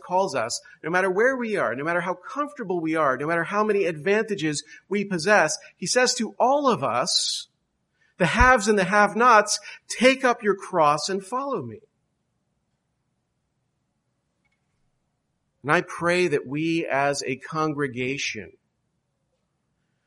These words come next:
like the tribe of Reuben and Gad and the half tribe of Manasseh, would answer the right way. That we wouldn't think about our homes, that we wouldn't think about our comforts, we wouldn't think about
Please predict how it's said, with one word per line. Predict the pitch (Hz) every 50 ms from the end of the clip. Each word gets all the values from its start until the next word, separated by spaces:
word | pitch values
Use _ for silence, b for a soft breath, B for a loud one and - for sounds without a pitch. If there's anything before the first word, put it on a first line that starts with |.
| _ -
like | - 113 127 127 _ -
the | 131 120
tribe | - - - 123 123 127 131 127 117
of | 117 113 107 104 104
Reuben | 117 131 139 131 131 135 135 131 131
and | 123 113 104 101 98
Gad | 117 117 117 120 123 123 120
and | 113 107
the | 104
half | 107 131 127 127 - -
tribe | - - 123 123 120 120
of | 117 104 104
Manasseh, | 110 104 104 107 113 117 120 - 123 107
would | 101 101 113
answer | 107 110 113 110 - - 104
the | 101 98
right | 101 101 98 98 95
way. | 101 98 95 95 - - _ _ _ _ _ _ _ _ _ _ _ _ _ _ _ _ _ _ _ _ B B B B B B
That | 170 170 160
we | 180 175
wouldn't | 160 175 185 180 160 -
think | - 175 175 170
about | 170 156 151 147 147
our | 143 143 139
homes, | - 120 120 110 98 87 85 87 - - - -
that | 127 120
we | 131
wouldn't | 135 135 160 165 160 165
think | 170 165 156
about | 160 131 143 135
our | 131 135
comforts, | 135 - - 160 151 147 139 - 123 90 - -
we | 139 131
wouldn't | 131 156 160 156 160
think | - 180 165
about | 165 135 139 135 135 135